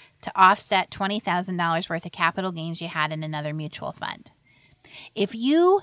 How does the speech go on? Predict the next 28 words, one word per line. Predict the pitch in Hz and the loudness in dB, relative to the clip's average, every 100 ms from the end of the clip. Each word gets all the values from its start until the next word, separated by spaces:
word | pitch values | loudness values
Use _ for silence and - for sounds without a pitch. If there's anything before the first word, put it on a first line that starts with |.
| - | -2
sell | - - 262 247 | -10 2 4 4
it | 170 165 - - | 2 0 -4 -8
and | 190 190 | -4 -2
then | 190 190 180 | 0 -2 -2
rebuy | 214 262 196 190 202 190 160 160 - | -4 -6 -4 -2 0 0 0 -4 -6
another | 175 180 185 202 - | -2 2 2 0 0
oil | 196 202 185 | 0 0 -2
stock | 175 - 151 147 143 - - _ | -4 -8 -8 -6 -6 -8 -20 _
within | 170 185 - 202 208 | -10 -8 -6 -4 -4
thirty | - 190 180 190 | -4 -4 -4 -8
days, | 160 147 147 170 254 - - _ _ _ _ | -8 -8 -8 -8 -8 -10 -16 _ _ _ _
the | 196 | 2
I | 190 226 | 6 6
R | 254 | 6
S | 214 214 208 | 6 4 0
is | 190 | -4
gonna | 190 170 | -4 -4
disallow | 165 185 - 196 165 156 151 151 165 _ _ | -6 -8 -4 -4 -2 0 0 0 -4 _ _
that | 180 160 151 - _ | -4 -2 -2 -8 _
deduction. | 175 156 135 - 220 233 269 _ _ | -8 -6 -6 -2 0 0 -2 _ _
They're | 180 | -4
gonna | 180 170 | -4 -4
disallow | 165 190 - 185 165 170 | -4 -4 -4 -2 0 0
you | 170 165 | 0 -6
washing | 139 139 147 156 156 | -2 -4 -4 -10 -12
it. | 82 - - - - - | -14 -16 -20 -20 -20 -4
And | 202 196 196 | 0 0 0
so | - 196 190 185 | 4 6 6 2